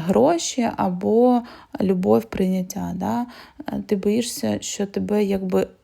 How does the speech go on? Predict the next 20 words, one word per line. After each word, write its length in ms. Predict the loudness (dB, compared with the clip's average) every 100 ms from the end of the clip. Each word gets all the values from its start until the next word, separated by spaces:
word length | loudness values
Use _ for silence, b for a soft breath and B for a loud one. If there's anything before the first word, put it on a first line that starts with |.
| -2
е, 220 | 0 0
зможуть 500 | 0 0 2 0 -4
вигнати 800 | 0 2 4 2 0 -4 -6 -8 B B B -4
зі 300 | -2 0 0
зграї, 680 | 0 0 2 4 4 4 4
да? 400 | 0 0 2 2 B B B -8
І 60 | -8
ти 200 | -2 -4
будеш 500 | 0 2 0 -2 -4
відторгнута, 1000 | -4 -4 2 4 4 0 -8 -8 -6 -8 -10 B B B B
е, 420 | -2 0 2 2 2
від, 480 | 2 0 0 -6 0
е, 280 | 4 6 4
своїх 380 | 0 -2 -2 -2 2
рідних 500 | 6 6 6 2 0
і, 60 | -2 -4 -2
і 100 | -2
близьких. 720 | 0 -2 -6 -6 -6 -4 0
Як 240 | 0 0
це, 460 | -4 -6 -2 -2 -2